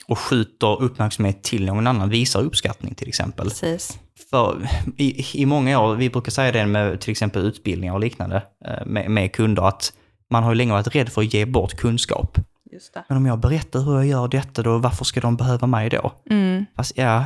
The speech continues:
Speaker 1: även om jag kollar på en video, så här byter du golv. Chansen är stora att jag ser på den och tänker, "Öh, det lät jobbigt." Men personen som visade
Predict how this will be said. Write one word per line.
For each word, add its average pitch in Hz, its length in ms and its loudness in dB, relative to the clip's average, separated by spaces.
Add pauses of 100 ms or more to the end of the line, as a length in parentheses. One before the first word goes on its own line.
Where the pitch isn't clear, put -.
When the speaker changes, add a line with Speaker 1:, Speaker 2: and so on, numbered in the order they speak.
(100)
Speaker 1:
även 127 260 2
om 113 80 2
jag 135 140 0
kollar 131 200 2
på 110 100 -4
en 107 80 2
video, 98 360 0
så 120 140 -4
här 117 300 2
byter 110 300 0
du 107 260 2
golv. 104 400 0 (880)
Chansen 143 400 2
är 120 40 0
stora 139 360 2
att 107 100 2
jag 113 100 0
ser 120 220 2
på - 80 -4
den 117 140 0
och - 40 -4
tänker, 104 440 2
"Öh, 101 80 2 (140)
det - 100 -4
lät 101 200 0
jobbigt." 101 480 -2 (280)
Men 113 400 2
personen 104 520 2
som 110 120 2
visade 113 500 2